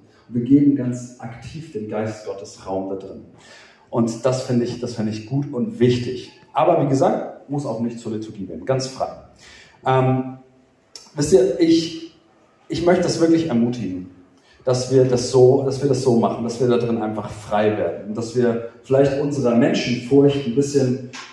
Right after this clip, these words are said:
ähm, ein bisschen einfach da, damit in den, in den Hintern treten und uns überwinden.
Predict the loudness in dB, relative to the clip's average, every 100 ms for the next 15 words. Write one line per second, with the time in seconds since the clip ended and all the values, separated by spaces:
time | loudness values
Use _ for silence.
0 | -8 -2 0 0 0 0 0 -2 -2 -4
1 | -4 -2 0 0 -4 -6 -4 -2 -2 -4
2 | -10 -10 -14 -16 -18 -16 -12 -10 -10 -10
3 | -6 -6 -6 -8 -12 -12 -10 -6 -6 -6